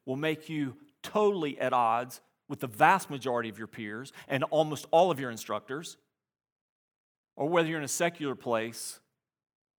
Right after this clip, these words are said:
where you won't meet another Christian besides the one who shared the gospel with you,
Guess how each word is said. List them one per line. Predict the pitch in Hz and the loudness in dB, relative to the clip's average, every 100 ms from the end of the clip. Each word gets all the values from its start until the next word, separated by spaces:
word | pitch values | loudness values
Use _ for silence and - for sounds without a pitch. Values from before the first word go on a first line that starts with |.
| _ _ _ _ _ - | _ _ _ _ _ -12
where | 127 | -8
you | 165 | -2
won't | 170 160 | 0 -2
meet | 151 175 | 0 0
another | 175 143 127 | 0 -2 -4
Christian | - 127 - 127 | -4 -6 -6 -10
besides | 113 131 127 | 0 2 2
the | 131 | -2
one | 123 | -8
who | 120 | -8
shared | - 135 | -6 -6
the | 117 | -2
gospel | 123 127 - 117 | 0 0 -2 -10
with | 104 104 | -12 -12
you, | 101 | -14